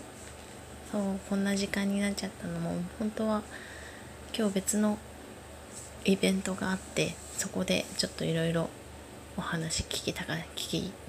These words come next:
聞いてたんですけど、それもちょっと時間をしちゃって、これ以上押すともう時間、この、この録音をする時間がないと思って、ちょっとその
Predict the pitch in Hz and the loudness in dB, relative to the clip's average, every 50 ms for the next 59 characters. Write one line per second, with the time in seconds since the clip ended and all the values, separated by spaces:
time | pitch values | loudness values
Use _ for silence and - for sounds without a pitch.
0 | - - - - - - - 156 160 - 160 147 143 143 147 - - - 156 - | -4 0 0 0 0 0 0 0 2 2 0 0 -2 -2 -2 -2 -2 -2 0 0
1 | 156 147 - - - - - - - - - - - - - - - - - - | -2 -2 -4 -8 -14 -14 -14 -14 -14 -14 -14 -14 -14 -14 -14 -14 -14 -14 -14 -14
2 | - - - - - - - - - - 196 196 190 190 190 190 - 185 - - | -14 -14 -14 -14 -14 -14 -10 -6 -4 0 2 2 4 4 4 4 4 2 2 2
3 | 160 151 165 160 - 180 175 170 170 165 - - - 180 - - - - - - | 2 2 0 0 0 0 0 0 0 -2 -2 -4 -6 -6 -6 -4 -4 -4 -4 -4
4 | - - - - 190 180 180 175 170 - 160 160 160 - - 165 160 160 160 160 | -8 -8 -2 0 4 4 6 6 4 4 2 0 0 -2 -2 0 0 2 2 2
5 | - 165 160 - 175 170 170 185 196 - - - - - - - 190 180 175 175 | 2 2 2 2 0 0 0 -2 -4 -8 -10 -12 -12 -4 0 2 2 2 2 0
6 | 202 - - - - - 185 175 175 175 180 - - - - - 180 170 - - | -2 -4 -8 -4 0 2 2 4 2 2 -2 -4 -6 -4 0 2 2 2 2 2
7 | 185 180 175 170 - 185 175 170 175 - - - 196 190 180 175 170 165 160 165 | 2 2 2 2 2 2 2 2 2 2 2 0 0 0 2 2 2 2 0 -2
8 | - - - - - - - - - - - - - - - - - - - - | -4 -6 -6 -6 -8 -4 -2 -2 -2 -2 -4 -10 -12 -14 -14 -14 -14 -14 -14 -14
9 | - - - - - - - - - - - - - - - - - - - - | -14 -14 -12 -14 -14 -14 -14 -14 -14 -14 -14 -14 -14 -14 -14 -14 -14 -14 -14 -14
10 | - - - - - - - 175 - - 170 170 165 175 | -12 -8 -8 -8 -4 -2 0 0 0 2 0 2 0 0